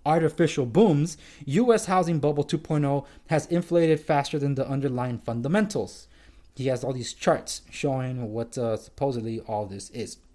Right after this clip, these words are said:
One form of shenanigans that occurred during housing two point oh is the fact that many Airbnb superhosts bought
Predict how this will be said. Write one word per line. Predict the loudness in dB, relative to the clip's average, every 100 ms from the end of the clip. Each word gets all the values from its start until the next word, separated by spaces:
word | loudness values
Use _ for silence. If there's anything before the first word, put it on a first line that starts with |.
| -20 -20 -14
One | 2 2 2
form | 2 0 2
of | 0
shenanigans | 0 0 2 2 2
that | 0
occurred | -4 2 6 8 6 2
during | 0 0 0 -2 -6 -20 -6
housing | -2 2 2
two | 0
point | 0 0 0
oh | 2
is | 0 0
the | 0
fact | 0 0 0
that | 0
many | 0 -2 2
Airbnb | 0 2 -2 -2 -4 -6 -8 -16 0
superhosts | 2 4 4 4 2 0
bought | -2 -2